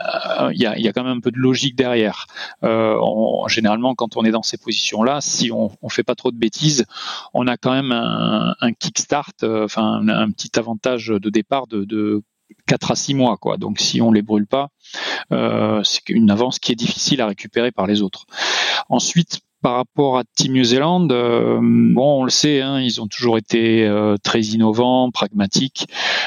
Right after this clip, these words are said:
euh, et puis c'est pas que des Kiwis, hein, on le sait, euh, bah, il y a Guillaume Verdier qui est chez eux, qui est un, <laughs> un Français que si un jour, euh, on,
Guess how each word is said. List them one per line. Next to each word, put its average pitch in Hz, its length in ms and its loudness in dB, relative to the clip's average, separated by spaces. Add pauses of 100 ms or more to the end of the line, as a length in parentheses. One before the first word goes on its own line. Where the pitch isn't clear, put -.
(120)
euh, 104 100 2
et - 80 2
puis - 160 -8
c'est - 160 0
pas 101 80 0
que 101 140 -6
des 92 80 2
Kiwis, 127 400 0
hein, 123 80 0
on 117 100 0
le 98 80 -2
sait, 120 240 0
euh, 104 160 0
bah, 98 160 0
il 95 60 2
y 92 60 2
a 90 60 0
Guillaume 98 280 2
Verdier 98 320 2
qui - 100 -4
est 98 40 2
chez 95 280 0
eux, 127 260 4
qui - 140 -8
est 104 60 0
un, 92 180 0 (280)
<laughs> - 300 -2
un 110 120 -2
Français - 460 0
que 101 280 -2 (560)
si - 220 2
un 113 80 2
jour, 117 360 2
euh, 110 120 0
on, 110 200 -2